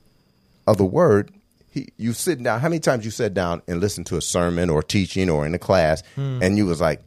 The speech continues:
Speaker 1: "Man, I was just thinking about that, and I was wondering about that."
Speaker 2: Hmm.
Speaker 1: You understand?
Speaker 2: It's confirmation.
Speaker 1: From his word. See? And if Saul would have went to Samuel and said, "Now, you want me to take out everything, right? Everything."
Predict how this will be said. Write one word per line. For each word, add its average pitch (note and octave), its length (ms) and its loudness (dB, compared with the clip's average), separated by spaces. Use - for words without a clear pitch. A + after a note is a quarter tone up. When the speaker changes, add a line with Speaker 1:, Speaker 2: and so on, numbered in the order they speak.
Speaker 1:
"Man, C3+ 260 0
I C3 60 -6
was A#2+ 100 -4
just C3 160 -6
thinking E3 340 -6
about F#2+ 300 -6
that, F2 300 -2
and A2 160 -10
I A2+ 60 -12
was A2 180 -10
wondering C#3+ 340 -2
about D#2+ 300 -4
that." F2+ 280 -4
Speaker 2:
Hmm. B2 200 -10
Speaker 1:
You A2+ 140 2
understand? A2+ 520 0
Speaker 2:
It's - 140 -20
confirmation. C3+ 800 -2
Speaker 1:
From C#3+ 320 4
his C3 200 6
word. G3+ 400 0
See? C3 280 -4
And B2+ 180 6
if A2+ 140 4
Saul D#3+ 420 4
would A2+ 360 4
have A2 260 4
went C3 160 -2
to G2 80 -2
Samuel C#3+ 560 2
and F2+ 100 0
said, F#2 200 0
"Now, C#2 280 -8
you F#2+ 100 0
want A#2 160 8
me A2 60 6
to - 40 2
take B2 140 6
out B2 160 10
everything, A#2 460 10
right? B2+ 340 6
Everything." B2+ 1120 6